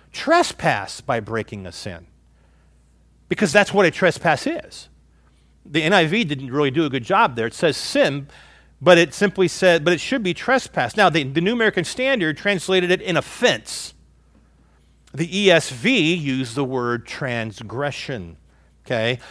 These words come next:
Neither used the word sin because the statement implies it is a trespass. Okay? A trespass is a violation of God's commands. God says, "Don't do this, but do this," and you say, "No," and do just the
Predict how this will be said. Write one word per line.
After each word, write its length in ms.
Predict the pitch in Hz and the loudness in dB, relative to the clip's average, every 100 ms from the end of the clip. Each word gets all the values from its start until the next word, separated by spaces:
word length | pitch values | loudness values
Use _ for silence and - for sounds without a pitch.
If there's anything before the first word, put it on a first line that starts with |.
| - | -4
Neither 280 | 180 226 180 | 0 2 2
used 420 | 151 208 285 - | 2 0 0 0
the 100 | 139 | -2
word 400 | 120 104 101 104 | 0 -2 -4 -8
sin 600 | - - 285 208 110 131 - _ - - | -14 -8 -6 -4 -6 -10 -16 _ -20 -10
because 440 | 147 151 151 143 127 | -6 -2 2 0 0
the 60 | |
statement 540 | 160 - 139 135 131 - | -8 -4 -4 -4 -6 -6
implies 920 | 156 - 107 92 87 95 117 - - _ _ _ - | -10 -8 -6 -6 -6 -6 -8 -10 -18 _ _ _ -8
it 140 | 135 | -6
is 500 | 120 123 156 117 123 - | -4 -4 -2 -2 -6 -8
a 220 | 110 110 | -6 -6
trespass. 1160 | - - 180 180 - - 113 92 - - - - _ | -8 -6 -4 -4 -8 -6 -6 -6 -12 -18 -18 -20 _
Okay? 340 | - 127 175 - _ _ _ _ _ | -6 -4 -4 -6 _ _ _ _ _
A 100 | - | -12
trespass 640 | - - 135 - 143 143 - | -10 -4 -4 -4 -4 -4 -6
is 100 | 143 | -8
a 60 | 165 | -10
violation 840 | 95 104 110 143 104 104 139 139 | -4 -2 0 0 -4 -8 -12 -14
of 480 | - 104 107 131 - _ _ _ _ | -8 -4 -4 -6 -14 _ _ _ _
God's 220 | 107 101 | -8 -6
commands. 400 | - 180 240 98 | -6 -6 -6 -6
God 240 | 95 127 135 | -2 -2 0
says, 220 | 151 127 | -2 -2
"Don't 260 | 107 131 | -4 -4
do 120 | 135 160 | -4 -2
this, 240 | 123 147 | -2 -4
but 240 | 123 139 | -2 -2
do 100 | 131 | -2
this," 320 | 139 127 151 156 | -4 -2 -2 -4
and 100 | 135 | -8
you 120 | 151 | -6
say, 200 | - 131 | -4 -2
"No," 440 | 143 196 180 214 | 4 6 8 6
and 120 | 220 | 4
do 140 | 151 165 | 0 -2
just 240 | 139 139 | -2 -4
the 100 | 151 | -4